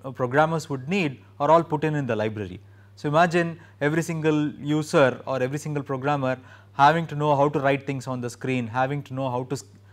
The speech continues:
uh, read from the keyboard and so on. Instead, uh, C as a language gives you printf and scanf.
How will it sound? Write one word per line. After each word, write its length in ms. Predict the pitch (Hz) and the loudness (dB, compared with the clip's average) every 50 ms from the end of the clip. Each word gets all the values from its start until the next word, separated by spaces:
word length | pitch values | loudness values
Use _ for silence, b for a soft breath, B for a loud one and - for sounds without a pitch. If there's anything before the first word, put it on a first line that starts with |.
| b b - | b b -8
uh, 520 | 117 120 120 120 117 117 117 113 113 113 - 113 113 120 | -4 -2 0 0 2 2 2 0 0 -4 -6 -8 -6 -2
read 220 | 135 143 147 139 | -2 -2 -2 -2
from 200 | - 139 127 131 | -2 -4 -2 -2
the 80 | 131 123 | -4 -6
keyboard 400 | - - 127 120 123 123 120 117 | -4 -6 -6 -4 -2 -2 -2 -2
and 100 | 113 107 | -4 -6
so 180 | - 117 113 | -8 -8 -8
on. 200 | 104 98 92 90 b b b b b b b | -6 -6 -8 -10 b b b b b b b
Instead, 480 | - 175 170 - - 202 196 180 151 131 b b b b b - | -8 -8 -6 0 0 2 2 0 -2 -8 b b b b b -4
uh, 100 | 147 143 | -4 -4
C 220 | - - 196 196 | -2 0 2 2
as 140 | 185 165 - | 2 2 2
a 40 | 156 | 4
language 380 | 151 147 147 151 156 151 127 | 4 4 4 2 0 -2 -2
gives 220 | 127 143 135 127 135 | -2 -4 -4 -4 -6
you 80 | 143 | -8
printf 340 | 131 - 123 120 113 117 - | -6 -6 -8 -6 -6 -8 -8
and 160 | 123 113 - | -8 -10 -8
scanf. 280 | - 107 98 92 90 | -8 -8 -8 -8 -10